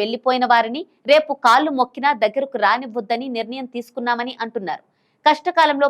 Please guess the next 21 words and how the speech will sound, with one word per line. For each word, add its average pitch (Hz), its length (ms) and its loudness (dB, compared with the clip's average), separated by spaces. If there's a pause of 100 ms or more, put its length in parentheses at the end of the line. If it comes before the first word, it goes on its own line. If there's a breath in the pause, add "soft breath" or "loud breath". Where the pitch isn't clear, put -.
(120)
పార్టీకి 262 440 -2
ద్రోహం 240 320 0
చేస్తే 247 260 -4 (320 soft breath)
కన్న 247 180 2 (100)
తల్లికి 277 320 -2
ద్రోహం 254 320 -2
చేసినట్టేనని 247 720 -8
చెప్పుకొచ్చారు. - 600 -10 (340)
గతంలో 247 340 0 (100)
కాంగ్రెస్ 254 420 0
నేతలు 247 260 -4
ఇలాంటి 240 340 -2
డైలాగ్స్ 254 420 0
చెప్పారు. 208 340 -2 (300)
అయినా 202 300 0 (340)
ఆయా 302 180 4 (120)
నేతలను 254 420 -6
చేర్చుకుంటున్నారు. 185 680 -4 (280)
రేపు 233 160 2 (100)
బీఆర్ఎస్ 240 480 4
అయినా 277 160 0